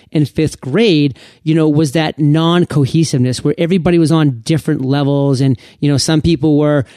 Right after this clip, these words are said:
talking about lunch, some people were talking about recess, some people were talking about social studies. It was that disconnectedness. I wanted that connection of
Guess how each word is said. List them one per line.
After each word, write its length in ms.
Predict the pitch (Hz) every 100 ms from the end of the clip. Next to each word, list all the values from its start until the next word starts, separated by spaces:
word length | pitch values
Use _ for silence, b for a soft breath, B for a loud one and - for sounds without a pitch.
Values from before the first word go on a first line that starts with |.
| B
talking 380 | - 156 131 151
about 320 | 135 147 135
lunch, 360 | 135 147 147 139
some 100 | 143
people 160 | 151
were 60 | 143
talking 260 | 147 143 147
about 200 | 143 135
recess, 400 | 143 143 143 135
some 120 | 156
people 100 | 156
were 140 | 151
talking 140 | 143 151
about 120 | 139
social 280 | - 147 120
studies. 340 | - 143 143
It 40 | 131
was 60 |
that 180 | 143 135
disconnectedness. 880 | 180 175 - 156 165 - 139 120 -
I 60 | 143
wanted 400 | 147 180 185 160
that 240 | 160 -
connection 680 | - 143 156 - - 139 135 B B B
of 120 | 143